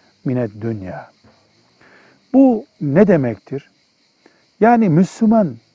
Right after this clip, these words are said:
ahiret için yaşıyor diye dünyayı tamamen bırakar, sefil olur. Doğru değil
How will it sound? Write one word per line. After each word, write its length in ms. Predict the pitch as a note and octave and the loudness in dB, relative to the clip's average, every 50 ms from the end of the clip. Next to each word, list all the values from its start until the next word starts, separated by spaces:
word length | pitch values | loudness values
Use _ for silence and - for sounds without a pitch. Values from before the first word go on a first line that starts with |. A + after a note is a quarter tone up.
| _ _ _ _ _ _ _ _ _ _ _ _ _ _ _ _ _ _ _ _ _ _ _ _ _ _ _ _ _ _ _ _ _ _ _ - | _ _ _ _ _ _ _ _ _ _ _ _ _ _ _ _ _ _ _ _ _ _ _ _ _ _ _ _ _ _ _ _ _ _ _ 4
ahiret 840 | C#3+ D3 F#3 F#3+ - - G3+ G3+ G#3+ A#3+ A#3+ F3+ - C4 - - G#3+ | 6 6 6 6 4 2 2 4 4 4 2 2 -2 -14 -10 -6 -6
için 440 | F3+ C#3 - - G#3 G#3 G3 F3+ | -6 -6 -4 -2 0 0 0 0
yaşıyor 720 | D#3+ D3 D3 D3+ C#3+ - - G3 G3 G3+ F#3+ F3 D#3+ C#3+ B2 | 0 0 0 0 0 -2 -4 -2 0 2 2 2 2 -2 -2
diye 360 | D3 D3 C#3+ C#3 B2+ A2+ - _ _ _ _ _ _ _ _ _ _ _ _ _ _ _ _ _ _ - C#3 | 0 2 2 4 2 2 -4 _ _ _ _ _ _ _ _ _ _ _ _ _ _ _ _ _ _ -10 -2
dünyayı 640 | C3 E3+ G3+ G#3 G#3 G#3 G#3 G3+ G3 F#3+ F#3 F3+ E3+ | 0 2 2 2 2 0 0 0 0 0 -2 -2 -4
tamamen 680 | - - F3 F3+ F3+ F#3 F3 E3+ E3+ E3+ D#3+ D3+ D3 B2+ | -2 -2 -2 0 2 2 2 2 2 0 -2 -4 -4 -2
bırakar, 400 | B2+ D3+ D#3 D3 - D#3+ D3 C#3+ A#2+ - _ _ _ _ _ _ _ _ _ | 2 2 2 2 2 -2 -2 -2 -4 -10 _ _ _ _ _ _ _ _ _
sefil 500 | _ - - - D#3+ C3 G2+ C#3+ D#3 D#3 | _ -18 -8 -6 -4 -4 -2 0 0 2
olur. 360 | D3 D3 C#3 C3+ C#3 C#3 B2 - _ _ _ _ _ _ _ _ _ _ _ _ _ _ _ _ _ _ _ _ - | 2 2 2 2 0 -2 -2 -4 _ _ _ _ _ _ _ _ _ _ _ _ _ _ _ _ _ _ _ _ 4
Doğru 500 | D3+ D3+ D#3 E3 F3 F3 E3+ F3+ E3 C#3 | 6 8 8 8 8 6 6 2 4 4
değil 280 | F3+ F#3+ F3+ D3 G#2 | 6 6 6 4 2